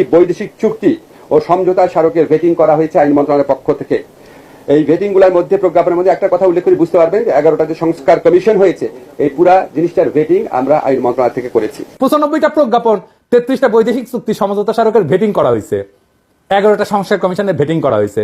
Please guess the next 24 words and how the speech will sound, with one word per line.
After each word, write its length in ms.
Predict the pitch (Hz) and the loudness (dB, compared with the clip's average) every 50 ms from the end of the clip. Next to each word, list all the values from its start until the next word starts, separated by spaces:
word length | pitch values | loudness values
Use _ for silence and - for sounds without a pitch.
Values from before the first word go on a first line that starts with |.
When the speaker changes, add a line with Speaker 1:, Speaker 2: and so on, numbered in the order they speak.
| 104 - _ _ _ | -6 -8 _ _ _
Speaker 2:
এটা 120 | - 123 123 | -6 -6 -4
কয়জনের 380 | - 185 143 127 123 123 117 - 113 | -2 -2 -2 -2 -4 -6 -6 -4 -4
কাজ, 140 | 101 107 104 - | -4 -4 -4 -6
কতক্ষণের 400 | - - - - 127 120 110 110 - | -8 -8 -6 -6 -4 -4 -4 -4 -4
কাজ? 160 | 95 92 95 92 - _ _ _ _ _ _ _ _ - | -4 -4 -4 -6 -10 _ _ _ _ _ _ _ _ -4
এটা 100 | 262 277 | -4 -2
একটা 160 | 269 269 - - | -2 -2 -2 -2
কাজ, 80 | 160 - - | -2 -2 -2
কিন্তু 160 | 226 220 254 | -2 -2 0
বড় 140 | 233 294 277 | 0 0 0
কাজ 140 | - 214 151 135 | 0 -2 -4 -4
না, 60 | 143 - | -4 -4
ছোট 100 | 226 226 214 - | -4 -4 -4 -4
কাজ। 120 | 110 92 87 - _ _ _ _ _ _ _ _ _ _ _ _ _ - | -6 -8 -8 -12 _ _ _ _ _ _ _ _ _ _ _ _ _ -4
হাইকোর্ট 340 | - 190 214 226 294 285 240 | -2 -2 0 0 0 0 0
বিভাগ, 240 | 285 277 285 277 277 | 0 0 2 0 0
আপিল 260 | - 185 190 262 269 254 | 0 0 0 0 -2 0
বিভাগের 300 | 262 254 254 254 254 196 175 | 2 2 2 2 2 0 -2
বিচারক 260 | 233 233 247 226 214 190 | -2 0 0 0 0 -2
নিয়োগের 260 | 214 214 208 208 208 | -2 0 0 0 0
ক্ষেত্রে 300 | 190 - 202 - - 233 240 240 - _ _ _ _ _ _ _ _ - | 0 -2 -4 -2 0 0 -2 -2 -4 _ _ _ _ _ _ _ _ -2
একটা 260 | 185 190 - - 220 - - | -2 -2 0 -2 -2 -2 0
আইন 300 | 220 247 294 320 330 285 | 0 0 2 2 0 0
প্রণয়নের 540 | - 277 254 240 233 233 208 - - 269 254 | 0 -2 -2 0 0 -2 -2 -2 -2 -4 -4